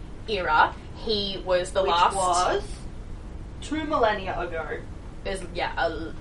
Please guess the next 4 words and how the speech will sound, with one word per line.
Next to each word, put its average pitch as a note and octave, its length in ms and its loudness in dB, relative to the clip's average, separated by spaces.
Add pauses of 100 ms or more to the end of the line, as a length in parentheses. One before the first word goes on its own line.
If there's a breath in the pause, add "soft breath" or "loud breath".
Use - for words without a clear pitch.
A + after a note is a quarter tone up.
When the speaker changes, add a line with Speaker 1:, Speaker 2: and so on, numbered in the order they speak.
(360 loud breath)
Speaker 1:
very G#3 460 12
long F3 340 0
time. - 300 -2 (320 loud breath)
Um, F#3+ 380 8